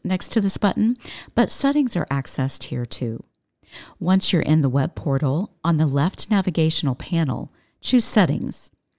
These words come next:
then choose the Recordings tab. Then make sure the option to Create Audio Transcript is checked and save the new setting.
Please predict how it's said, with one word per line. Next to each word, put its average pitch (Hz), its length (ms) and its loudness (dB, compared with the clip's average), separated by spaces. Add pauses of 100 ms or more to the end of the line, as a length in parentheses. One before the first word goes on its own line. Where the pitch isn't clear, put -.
(220)
then 147 220 2
choose 156 300 2
the 160 100 0
Recordings 135 680 -2
tab. - 440 -8 (560)
Then 202 220 4
make 240 140 6
sure 156 280 2
the 139 200 0
option 143 400 0
to 131 220 -2
Create 139 680 -2 (140)
Audio 135 500 0
Transcript 175 880 -2 (340)
is 165 220 0
checked - 560 0 (320)
and 180 140 4
save 131 400 0
the 139 60 -2
new 131 140 2
setting. 120 560 -2